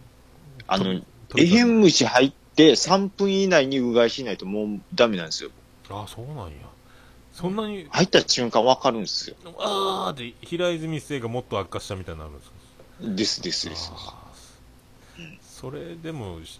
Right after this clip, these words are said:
Speaker 2: 痛かったらどうしようもないから、もう面白いから収録しようってことにはな-、ならないですね。
Speaker 1: ならないっすね。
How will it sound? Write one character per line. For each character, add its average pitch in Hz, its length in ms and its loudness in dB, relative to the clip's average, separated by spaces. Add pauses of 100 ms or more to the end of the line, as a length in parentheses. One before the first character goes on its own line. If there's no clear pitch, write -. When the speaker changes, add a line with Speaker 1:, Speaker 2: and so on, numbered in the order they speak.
(120)
Speaker 2:
痛 110 260 -8
か - 160 -4
っ - 40 -6
た - 100 -2
ら 120 80 0
ど 107 100 -2
う 117 40 0
し - 60 -10
よ 135 60 0
う - 20 -4
も 135 40 -4
な 139 80 -4
い 123 60 -6
か 101 80 -8
ら、 90 60 -8
も 85 380 -12
う 117 40 -8
面 156 140 -4
白 196 200 -4
い 185 60 -4
か 120 100 -4
ら 98 60 -4
収 131 160 -6
録 139 180 -8
し - 40 -10
よ 156 80 -6
う - 0 -
っ - 20 -18
て 147 60 -10
こ 117 100 -6
と 90 80 -6
に 78 80 -10
は 76 60 -10
な-、 80 80 -10 (240)
な - 0 -
ら 113 80 -10
な 107 80 -12
い - 40 -14
で - 60 -18
す - 100 -20
ね。 98 140 -12 (720)
Speaker 1:
な 92 240 -2
ら - 120 -4
な 82 160 -4
い - 60 -6
っ - 20 -12
す - 220 -10
ね。 78 640 -12